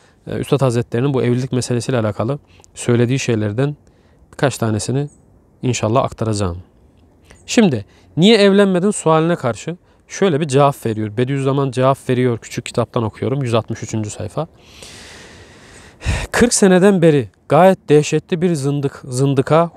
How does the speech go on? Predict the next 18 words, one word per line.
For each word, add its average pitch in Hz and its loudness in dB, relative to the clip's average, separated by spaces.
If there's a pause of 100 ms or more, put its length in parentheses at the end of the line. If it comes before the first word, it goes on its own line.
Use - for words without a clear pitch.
hücumu 139 0
karşısında 127 -2
her 143 2
şeyini 165 -2
feda 143 2
edecek 131 -2
hakiki 143 -4
fedakarlar 135 2
lazım 135 2
geldiği 139 0
bir 143 -2
zamanda 107 -2 (560)
Kur'an-ı 165 4
Hakîm'in 156 0
hakikatına 135 -4
değil 151 2
dünya 147 2
saadetimi, 135 0